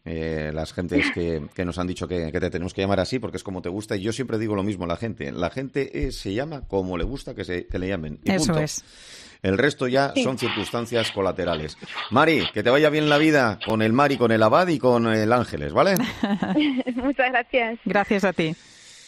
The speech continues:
Speaker 1: Claro, es que, eh, eh, con esto de los cambios a mí me surgen muchas dudas. Por ejemplo, claro, ¿te puedes cambiar de nombre así porque sí?
Speaker 3: Pues sí, lo puedes hacer, John, pero con unos límites.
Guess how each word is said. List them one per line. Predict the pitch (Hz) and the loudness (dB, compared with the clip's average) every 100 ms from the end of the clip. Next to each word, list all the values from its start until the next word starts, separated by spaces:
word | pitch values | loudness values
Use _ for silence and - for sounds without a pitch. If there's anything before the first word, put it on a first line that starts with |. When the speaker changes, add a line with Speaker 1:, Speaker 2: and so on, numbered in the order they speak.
| _ | _
Speaker 1:
Claro, | - 160 123 | 2 4 4
es | 104 | 2
que, | 185 185 | 2 2
eh, | - 101 90 - | 4 2 0 -2
eh, | 92 87 82 - | -4 -2 -4 -6
con | 90 90 | -4 -4
esto | - 185 | -2 -2
de | |
los | 165 - | -2 -2
cambios | 147 151 | -4 -2
a | 123 | -2
mí | 117 | -2
me | 131 | -2
surgen | 113 127 - 135 123 110 | -4 -6 -2 -2 -2 -2
muchas | 95 98 101 80 | -2 -2 -2 -6
dudas. | 92 95 87 | -4 -6 -6
Por | 90 | -10
ejemplo, | 80 101 110 131 | -10 -8 -8 -6
claro, | 113 101 - _ _ _ | -6 -8 -12 _ _ _
¿te | 92 | -8
puedes | - 123 156 - | -2 -2 -2 -4
cambiar | 131 113 120 120 | -6 -4 -2 -2
de | 110 | -2
nombre | 110 120 107 104 - _ _ - | -2 -2 -2 -4 -8 _ _ -6
así | 101 123 | -6 -6
porque | 113 98 - | -8 -8 -8
sí? | 143 196 _ - 170 | -10 -14 _ -6 0
Speaker 3:
Pues | 180 - | 0 2
sí, | 185 | 2
lo | 160 | 2
puedes | 202 220 | 2 2
hacer, | 247 185 143 | 2 0 0
John, | 160 143 131 - - | 2 0 -2 -4 2
pero | 269 339 - _ | 2 2 -2 _
con | - 208 | 2 4
unos | 208 170 160 | 4 2 0
límites. | 147 127 135 120 - | 0 -2 -4 -6 -8